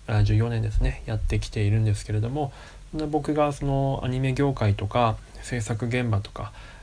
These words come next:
えー、その制作現場で働いている人たちにこと、ことに対してもっとその一般の人が、えー、興味を持っていただいたりとか、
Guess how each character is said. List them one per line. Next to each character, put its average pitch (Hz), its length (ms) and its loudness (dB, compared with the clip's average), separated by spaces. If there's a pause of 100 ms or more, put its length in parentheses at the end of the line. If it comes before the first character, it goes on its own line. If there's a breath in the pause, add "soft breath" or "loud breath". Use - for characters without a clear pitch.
(120)
え 101 680 -2
ー、 - 40 -10
そ - 80 -14
の 107 80 -2
制 120 140 0
作 120 120 -2
現 139 180 0
場 127 100 4
で 101 40 6
働 143 400 0
い 143 40 -8
て 151 80 -2
い - 20 0
る 143 80 0
人 151 160 -2
た 143 100 0
ち - 140 -2
に 104 160 2 (140)
こ - 120 -10
と、 117 160 -4 (140)
こ - 180 -6
と 117 80 -2
に 110 140 0
対 120 220 -4
し - 80 -6
て 170 240 -4
も 147 80 -6
っ - 40 -10
と 117 100 -4
そ 107 120 -2
の 104 140 4
一 107 100 0 (100)
般 139 100 0
の 147 140 -2
人 147 180 -4
が、 113 220 2 (480 loud breath)
え 104 60 0
ー、 101 60 4
興 156 160 2
味 123 100 4
を 107 60 6
持 113 120 4
っ - 20 -6
て 113 140 -2
い 104 60 2
た 107 100 -2
だ 110 140 0
い 107 80 0
た 120 100 -2
り 113 80 -2
と 104 140 -4
か、 107 300 2